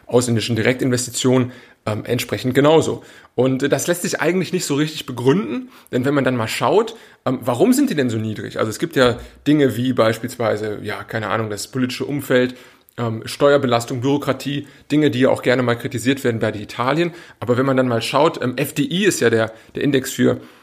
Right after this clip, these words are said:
die, ähm, äh, ausländischen Direktinvestitionen, aber da gibt's noch mal einen Subindex, habe ich mir jetzt mal, ähm, nach, äh, recherchiert, den F D I Regulatory Restrictness Index, der quasi das Investitionsumfeld beschreibt,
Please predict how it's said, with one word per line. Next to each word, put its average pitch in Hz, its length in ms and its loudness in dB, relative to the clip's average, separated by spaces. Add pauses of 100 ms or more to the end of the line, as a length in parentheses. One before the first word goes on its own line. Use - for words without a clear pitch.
(220)
die, 113 260 0
ähm, 104 400 -4
äh, 101 160 -4
ausländischen 120 460 -4
Direktinvestitionen, 131 880 -2
aber 104 200 -2
da 107 60 -4
gibt's 117 220 -6
noch 123 60 -4
mal 110 140 -4
einen 104 120 -6 (320)
Subindex, 147 680 2
habe 156 120 0
ich 147 100 -4
mir 151 100 2
jetzt 139 180 0
mal, 123 240 0 (360)
ähm, 117 280 -4
nach, 120 480 0
äh, 120 40 -4
recherchiert, 120 760 -4
den 127 120 -2
F 131 160 -2
D 135 100 0
I 156 180 2
Regulatory 131 640 4
Restrictness 131 720 0
Index, 113 440 -2
der 127 140 -2
quasi 117 360 0 (420)
das 120 180 -4
Investitionsumfeld 139 1300 0
beschreibt, - 560 0